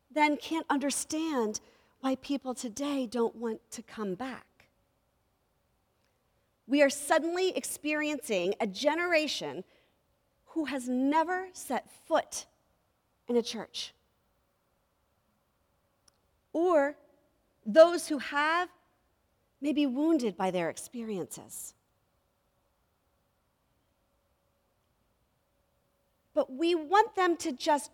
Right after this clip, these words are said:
jump on board and come on back in to a church at the exact specific time we've allocated you should come to worship. Many churches today expect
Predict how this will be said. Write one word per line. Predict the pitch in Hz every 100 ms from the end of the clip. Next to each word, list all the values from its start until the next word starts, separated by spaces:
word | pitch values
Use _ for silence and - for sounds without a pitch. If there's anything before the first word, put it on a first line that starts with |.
| -
jump | 359 392 - -
on | 320 320
board | 269 320 254 165 214 - _ _ _ _ -
and | 285
come | 339 370
on | 427 392
back | 370 392 -
in | 403 370 226 226 311 - _ _ _ _ _ _
to | - 349
a | 359
church | - 440 440 - - _ _ _ _
at | 381 381
the | 403
exact | 311 415 466
specific | - - - 392 381
time | - 330 320
we've | 294 277 -
allocated | 254 254 254 247 226
you | 214
should | 208 190
come | 214 196
to | 185
worship. | 156 156 - 143 - _ _ _ _ _ _ _ _ _ _ _ _ _ _ _ _ _ _ _ _ _ _ _ _ _ _ _ _ _ _ _ _ _ _ _ _ _ _ _ _ -
Many | 262 330 339
churches | - 302 269 262 - - _ _ _ -
today | 302 240 294 320 233 196
expect | - - - 339 359